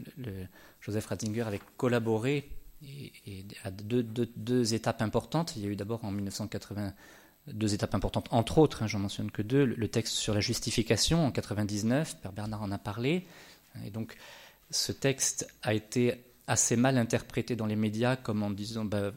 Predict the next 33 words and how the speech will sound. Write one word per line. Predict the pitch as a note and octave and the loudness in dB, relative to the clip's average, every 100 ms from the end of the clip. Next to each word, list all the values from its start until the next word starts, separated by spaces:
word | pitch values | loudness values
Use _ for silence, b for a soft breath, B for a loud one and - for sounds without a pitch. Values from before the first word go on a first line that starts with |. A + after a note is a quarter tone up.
| - | -6
on, | A2+ - _ _ _ | -10 -12 _ _ _
voilà, | G#2+ F#2 | -6 -6
beaucoup | G2+ G#2+ - | -4 -4 -2
ont | G#2 | -2
dit, | G2+ B2 | 0 2
ben, | A2+ G2+ | 2 2
ça | F#2+ - G#2+ | 2 0 0
y | A2 | 0
est, | |
le, | G#2 G2+ | 0 -2
le, | G2 G2+ | -2 -4
le | G2+ | -2
malentendu, | A2+ A#2+ A2+ A2+ G#2+ A#2+ B2+ | 2 2 0 0 0 2 4
euh, | B2 G2+ G#2 - | 4 0 -2 -4
est | A2 | -2
dissipé, | A2 - G#2 - C3 C#3 B2+ | 2 2 2 0 2 4 4
nous | A2+ C3 | 2 2
sommes | - A#2 | 2 0
d'accord, | G#2 - - C3 | 0 -2 0 0
nous | B2+ G#2+ | 0 -2
avons | G2+ | -4
presque | - A2+ - | -4 -8 -6
la | |
même | G2+ G2 | -4 -4
foi. | F#2 - C3 D3 - B B - B B B B | -6 -4 0 0 -4 B B -20 B B B B
Et | G#2+ | -4
donc, | A2+ C3 C3 | 2 2 2
euh, | A2 F2+ B B B B - | -2 -2 B B B B -14
euh, | G#2 G2 G2 - - A#2 - | -10 -8 -8 -10 -8 -8 -8
Ratzinger | - G2+ - G#2 C3+ | -4 -2 0 2 2
avait | G#2+ | 0
ce | G2 | -2
mo-, | G#2+ | -4